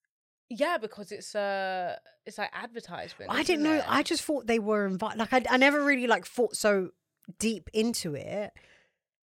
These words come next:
Speaker 2: But they're getting a check to sit there. I'm like,
Speaker 1: It's mad.
Speaker 2: that is mad.
Speaker 1: Because, um, if you think about it as publicity, so it's like, it's P R.
Speaker 2: Yeah.
Speaker 1: Like, we will sometimes have to pay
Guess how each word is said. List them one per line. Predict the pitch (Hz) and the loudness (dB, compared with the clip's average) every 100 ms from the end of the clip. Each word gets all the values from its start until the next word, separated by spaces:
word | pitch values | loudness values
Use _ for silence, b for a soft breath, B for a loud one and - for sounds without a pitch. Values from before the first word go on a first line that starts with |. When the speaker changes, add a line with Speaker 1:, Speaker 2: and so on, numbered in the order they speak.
| _ | _
Speaker 2:
But | - 208 | 0 4
they're | 247 | 4
getting | 240 294 294 220 | 4 0 2 -2
a | 165 | -2
check | - - 294 - - | -4 0 0 -2 -6
to | 175 | -8
sit | - - 185 - | -6 -2 -2 -2
there. | 156 127 - - | -14 -14 -16 -12
I'm | 202 247 | -10 -8
like, | 262 - 196 139 85 | -10 -8 -8 -10 -10
Speaker 1:
It's | - 131 202 | -10 -10 -10
mad. | 202 202 190 104 | -12 -10 -10 -6
Speaker 2:
that | 233 240 | -2 -2
is | 254 - | -2 -2
mad. | 214 254 285 160 - | 0 2 2 0 -4
Speaker 1:
Because, | 214 214 220 220 208 | -6 -4 -2 -2 0
um, | 220 214 214 - | 0 0 -4 -8
if | - 233 | -6 -6
you | 254 | -8
think | 254 254 | -8 -10
about | 226 - | -6 -6
it | |
as | 196 | -6
publicity, | - 202 190 208 - 180 160 | -8 -10 -8 -10 -10 -14 -10
so | 190 | -8
it's | 185 185 | -6 -2
like, | 180 - _ _ _ _ _ _ _ _ _ _ | -2 -4 _ _ _ _ _ _ _ _ _ _
it's | 202 - | -10 -10
P | 202 226 | -10 -4
R. | 214 190 65 - | -2 -4 -6 -4
Speaker 2:
Yeah. | 202 202 160 147 180 _ _ _ _ | 2 4 4 0 -8 _ _ _ _
Speaker 1:
Like, | 208 196 - 185 | 0 0 0 -8
we | 208 208 208 | -6 -6 -6
will | 185 190 | -10 -12
sometimes | 160 - 196 180 185 185 - | -12 -6 -6 -6 -8 -8 -10
have | 180 - | -12 -12
to | 170 | -18
pay | - 180 | -10 -8